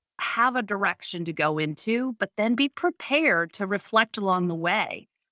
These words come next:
If we're not changed by our experiences, then why do we do them? So reflect as you're talking to fellow classmates, as you're talking to companies, as you're taking classes,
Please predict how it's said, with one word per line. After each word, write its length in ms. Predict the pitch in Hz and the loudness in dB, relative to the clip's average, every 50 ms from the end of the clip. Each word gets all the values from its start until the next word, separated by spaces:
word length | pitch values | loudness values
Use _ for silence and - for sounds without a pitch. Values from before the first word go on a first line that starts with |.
| _ - | _ -8
If 140 | 185 - - | -8 0 2
we're 100 | 254 311 | 4 4
not 220 | 339 480 381 - | 4 4 2 0
changed 480 | - - - - 160 165 196 226 240 214 | 0 -4 -6 -4 -2 -2 -2 -2 -2 0
by 140 | - 196 185 | 2 2 2
our 60 | 170 | 2
experiences, 800 | 165 - - - - 160 151 147 165 185 196 - - 240 233 208 | 2 -2 -6 -6 -4 -2 0 0 0 0 -2 -2 -2 -2 0 0
then 120 | 202 180 | -2 0
why 240 | 170 170 160 180 202 | 0 0 0 0 0
do 140 | 196 180 170 | 0 0 2
we 140 | 156 151 143 | 2 2 2
do 180 | 127 160 170 | 4 4 2
them? 220 | 190 170 131 123 156 | 4 2 -2 -4 -4
So 260 | - - - 170 160 - - _ _ _ _ _ - | -2 0 0 0 0 -2 -8 _ _ _ _ _ -2
reflect 680 | 190 196 233 220 - - - 247 262 269 302 - - | 2 2 2 2 0 -2 2 4 4 4 4 2 -2
as 160 | 269 254 220 | -6 -6 -2
you're 120 | 208 233 226 | -2 -4 -4
talking 420 | - - 240 - 247 - 285 262 247 | 2 4 4 4 4 2 0 0 2
to 160 | 247 240 - - _ _ | 2 2 0 -2 _ _
fellow 240 | - 240 247 247 233 | 0 2 2 2 -2
classmates, 680 | - - - 226 240 - _ 247 226 214 202 - - | 0 2 2 2 2 0 _ -2 -2 -2 -2 -4 -6
as 120 | 214 208 196 | -6 -4 -4
you're 80 | 214 | -4
talking 400 | 202 - - 202 196 - - 233 214 | -6 0 2 2 2 2 2 0 0
to 60 | 196 | 0
companies, 600 | 190 - - 208 202 - 202 196 190 180 170 190 | 0 0 -2 -2 -2 -2 -2 -2 0 0 -2 -2
as 120 | 185 175 | -6 -4
you're 80 | 185 185 | -6 -6
taking 380 | 180 - 190 175 - 196 190 175 | -2 -2 -2 -2 0 -2 -4 -4
classes, 680 | - - 180 160 196 - - - 180 170 156 147 | 2 2 2 2 2 0 -2 0 0 0 0 -2